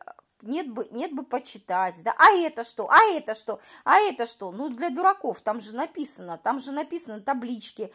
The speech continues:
с названием рыб, да, и так далее. Не, вообще ничего не смотрят, ну, уже обосрали, друзья мои, рыбу. О!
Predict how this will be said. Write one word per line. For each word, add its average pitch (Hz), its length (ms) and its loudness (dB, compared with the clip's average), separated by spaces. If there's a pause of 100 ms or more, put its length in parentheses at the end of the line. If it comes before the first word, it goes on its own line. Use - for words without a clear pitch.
(220)
с - 120 -2
названием 240 680 0
рыб, 233 320 -6
да, 226 180 4
и 269 80 0
так 220 260 -2
далее. 330 300 4
Не, 359 240 -2
вообще 240 320 0
ничего 196 240 -8
не 175 80 -6
смотрят, 381 480 -4
ну, 302 260 0
уже 247 320 0 (280)
обосрали, 202 680 4
друзья 180 440 0
мои, 190 240 0
рыбу. 196 460 -6
О! 226 340 2